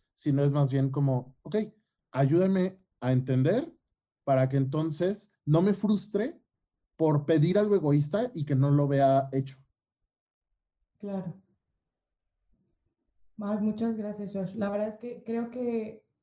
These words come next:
Speaker 2: eh, esta comparación que acabas de hacer puede abrir mucho el panorama, porque sí es cierto, incluso yo me llevo a confesar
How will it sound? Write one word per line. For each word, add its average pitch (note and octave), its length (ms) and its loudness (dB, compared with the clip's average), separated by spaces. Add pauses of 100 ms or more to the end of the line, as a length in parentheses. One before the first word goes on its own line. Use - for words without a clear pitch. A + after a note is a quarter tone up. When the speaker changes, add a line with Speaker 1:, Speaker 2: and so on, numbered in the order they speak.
(180)
Speaker 2:
eh, G3 420 -8
esta G#3 220 -10
comparación F#3+ 600 -4
que G3+ 80 -10
acabas G3+ 340 -6
de F#3+ 60 -6
hacer F#3 420 -8 (640)
puede G#3 640 -4
abrir G3 300 -8
mucho G3+ 300 -10
el G3+ 120 -10
panorama, F3+ 580 -6
porque F3+ 320 -10
sí G3+ 140 -8
es G#3 100 -4
cierto, A3+ 400 -8
incluso G3 360 -8
yo G#3+ 160 -6
me G#3+ 100 -4
llevo G#3 180 -6
a G3+ 100 -10
confesar F#3 640 -10